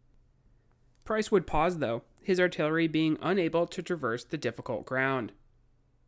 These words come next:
Some crews had been able to move forward with the infantry to work the captured northern guns, but the Federals had done a good job in spiking any artillery they did not remove. Holmes would actually then order forward the Seventh Missouri to take Fort Curtis beyond.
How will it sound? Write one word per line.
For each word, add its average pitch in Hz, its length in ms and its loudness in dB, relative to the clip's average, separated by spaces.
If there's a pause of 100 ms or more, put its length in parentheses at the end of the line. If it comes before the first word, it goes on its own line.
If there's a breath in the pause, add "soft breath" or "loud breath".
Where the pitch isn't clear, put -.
(1040)
Some 156 280 -2
crews 147 320 0
had 143 160 -4
been 135 160 0
able 131 240 0
to 131 80 -2
move 120 200 -2
forward 175 400 4
with 165 120 -6
the 151 100 -4
infantry 175 400 -2
to 170 80 -4
work 135 180 -6
the 180 80 -6
captured 127 480 -6
northern 113 380 -8
guns, 156 420 0 (480 soft breath)
but 190 120 -2
the 220 80 0
Federals 226 320 0
had 233 100 -2
done 202 160 2
a 208 60 0
good 165 200 0
job 139 240 0
in 151 60 -2
spiking 147 460 -2
any 156 180 0
artillery 120 540 -2 (240 soft breath)
they 135 80 0
did 143 160 2
not 110 240 -4
remove. 123 600 0 (2250)
Holmes 156 340 0
would 170 100 0
actually 139 320 0
then 165 180 0
order 170 240 2
forward 170 320 0
the 175 100 -2
Seventh 160 320 -2
Missouri 131 420 0
to 143 100 -6
take 135 260 -6
Fort - 380 -4
Curtis 95 320 -8
beyond. 131 600 -2